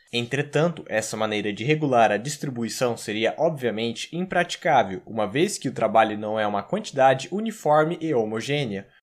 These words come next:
Há, necessariamente, uma diferença qualitativa entre os vários tipos de trabalho, o que leva a uma valoração distinta de acordo com a diferença nas condições de demanda e oferta de seus produtos.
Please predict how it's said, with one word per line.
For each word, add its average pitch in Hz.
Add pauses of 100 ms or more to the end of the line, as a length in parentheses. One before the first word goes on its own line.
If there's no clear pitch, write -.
(220)
Há, 95
necessariamente, 123
uma 110
diferença 110
qualitativa 165
entre 104
os 104
vários 143
tipos 120
de 101
trabalho, 123
o 113
que -
leva 120
a -
uma 104
valoração 135
distinta 139
de 101
acordo 107
com 107
a -
diferença 107
nas 98
condições 107
de 98
demanda 123
e 190
oferta 165
de 104
seus 101
produtos. 120